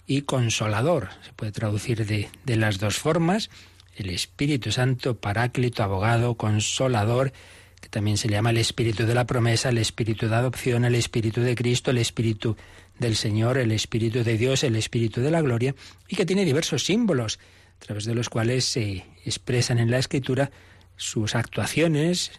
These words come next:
lo que hace con nosotros, el agua, la unción, el fuego, la nube, la luz, el sello, la mano, el dedo, la paloma, sobre todo,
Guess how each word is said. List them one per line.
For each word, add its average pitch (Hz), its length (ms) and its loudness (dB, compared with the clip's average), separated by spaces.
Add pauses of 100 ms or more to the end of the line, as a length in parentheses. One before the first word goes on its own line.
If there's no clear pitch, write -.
lo 110 200 -6
que - 100 -6
hace 107 200 -2
con 107 180 -2
nosotros, 113 640 -2
el 90 120 -8
agua, 131 500 0 (340)
la 104 80 -6
unción, 127 720 -2
el 101 120 -6
fuego, 131 680 0 (300)
la - 120 -6
nube, 139 540 0
la 101 160 -4
luz, 147 460 0
el 110 120 -4
sello, 143 540 0
la 104 140 -2
mano, 151 400 2
el 110 120 0
dedo, 156 400 2
la 139 200 -2
paloma, 143 380 2
sobre 110 260 -4
todo, 120 280 -2